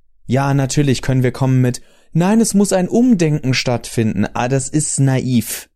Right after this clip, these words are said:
Das ist sehr naiv zu sagen, dass es ein Umdenken ohne irgendwelchen Druck herkommt. Und in den meisten Berufen, von denen, die hier den Podcast auch hören und selber Arbeitnehmer sind,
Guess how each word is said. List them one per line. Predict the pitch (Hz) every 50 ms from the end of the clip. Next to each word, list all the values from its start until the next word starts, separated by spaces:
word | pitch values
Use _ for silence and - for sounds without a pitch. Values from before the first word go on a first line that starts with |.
| _ _
Das | 117 117 113
ist | 127 123 -
sehr | - 131 135
naiv | 143 131 123 151 -
zu | - 139
sagen, | 123 135 131 131 127
dass | 123 123 120 -
es | 120 - - _
ein | 120 120
Umdenken | - - 165 185 190 165 165 156 156 - - 147
ohne | - 127 131 139 151 151 147 147
irgendwelchen | - 117 127 131 151 143 131 135 123 - - 120
Druck | 123 113 127 170 180 - - _ _ _ _ _ _ _ _ _
herkommt. | - 143 139 143 139 - 151 147 160 185 - - - _
Und | _ 135 139 143 135 - -
in | - 127 120
den | 131 127
meisten | 123 117 123 147 156 - - 156
Berufen, | 143 135 120 131 160 180 - 185 170 170
von | - - 131 120
denen, | 123 123 135 143 139 135 131
die | 123 127
hier | 120 127 117
den | 120 117
Podcast | - 120 - - - 120 117 - -
auch | - - -
hören | 131 131 143 135
und | 117 107
selber | 104 113 117 123 120 117 -
Arbeitnehmer | - 113 107 110 107 - - 113 113 117 117 117 107 104
sind, | 107 120 160 220 233 - -